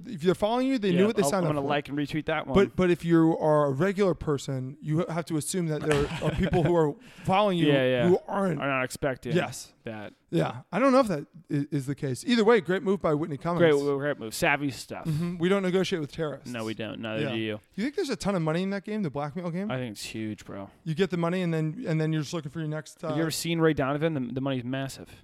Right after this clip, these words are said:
Speaker 1: Yeah, it's true.
Speaker 2: But then you always get your ass kicked by Ray Donovan.
Speaker 1: Yeah, it seems like they always,
Speaker 2: <laughs>
Speaker 1: if you blackmail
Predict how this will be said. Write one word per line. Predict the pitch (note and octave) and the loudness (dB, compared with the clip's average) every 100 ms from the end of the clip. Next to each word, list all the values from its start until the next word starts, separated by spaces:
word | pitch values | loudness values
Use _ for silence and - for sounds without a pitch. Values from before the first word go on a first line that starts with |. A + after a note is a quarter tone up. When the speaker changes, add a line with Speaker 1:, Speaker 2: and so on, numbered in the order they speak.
| E3 | -12
Speaker 1:
Yeah, | C#3+ C#3 | -10 -10
it's | B2+ | -12
true. | - C3+ - - | -12 -12 -10 -6
Speaker 2:
But | C#3+ | -2
then | C#3 C3 | -2 0
you | C3 | 0
always | B2 | 0
get | - A#2+ | -2 -4
your | A#2 | -4
ass | A2 | -4
kicked | - A#2+ | -8 -10
by | A2+ | -8
Ray | A2 A2 | -8 -6
Donovan. | A#2+ A2 C#3 | -6 -8 -2
Speaker 1:
Yeah, | G3+ D3+ | -2 -2
it | F3+ F3 | -4 -8
seems | - A3+ G#3 | -6 -6 -4
like | G3+ | -4
they | F3 E3+ | -2 -4
always, | - D#3 E3 G3+ E3 D#3 C#3 | -2 0 2 2 2 0 -2
Speaker 2:
<laughs> | |
Speaker 1:
if | D#3 | -8
you | E3 | -8
blackmail | C3+ D#3 D#3+ - D3+ C#3 C#3 | -6 -4 -6 -6 -6 -4 -8